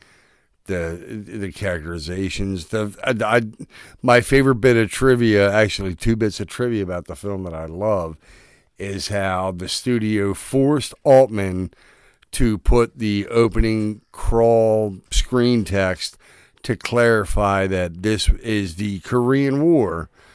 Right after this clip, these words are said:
not the Vietnam War that we were currently, you know, wrapping up, because the film came out in nineteen seventy. But it really was. It was him thumbing his nose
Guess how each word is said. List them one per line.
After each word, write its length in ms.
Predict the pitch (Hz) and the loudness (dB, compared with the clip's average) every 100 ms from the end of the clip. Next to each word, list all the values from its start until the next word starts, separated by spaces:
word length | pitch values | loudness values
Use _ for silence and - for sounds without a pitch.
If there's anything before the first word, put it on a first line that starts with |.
| _ _ _ - | _ _ _ -10
not 400 | 95 104 104 104 | -4 -2 -2 -4
the 560 | 107 104 104 104 101 - | -6 -2 -2 -2 -6 -10
Vietnam 920 | 113 95 110 107 101 92 110 117 104 | -10 0 2 2 2 2 4 4 2
War 500 | 90 90 90 90 85 - | 0 -2 -4 -6 -8 -10
that 220 | 101 107 | -6 -4
we 80 | 104 | -2
were 160 | 98 | -2
currently, 640 | 87 101 98 90 92 87 87 117 | -2 -2 -2 -2 -4 -4 -8 -4
you 80 | |
know, 120 | 104 87 | -2 -2
wrapping 540 | 82 98 95 - 92 | -2 -2 -2 -4 -6
up, 260 | 101 92 - | -6 -8 -10
because 280 | 78 92 | -12 -10
the 40 | 85 | -10
film 280 | - 113 92 | -4 -4 -2
came 160 | 120 | -2
out 160 | 113 101 | -2 -2
in 40 | |
nineteen 440 | 107 104 90 95 87 | -2 -4 -4 -6 -6
seventy. 520 | - 139 113 - - - - - _ - | -2 -2 -2 -6 -16 -20 -20 -20 _ -2
But 80 | 113 | 0
it 60 | 107 | 2
really 320 | 107 120 101 | 4 2 2
was. 500 | 92 139 117 92 87 | 4 6 6 4 -2
It 60 | |
was 240 | 95 92 85 | -6 -6 -4
him 260 | 107 98 | -4 -4
thumbing 480 | 82 - - 113 107 | -8 -10 -4 -2 -2
his 220 | 98 82 | -6 -6
nose 560 | 95 123 113 92 92 - | -2 0 0 -2 -8 -12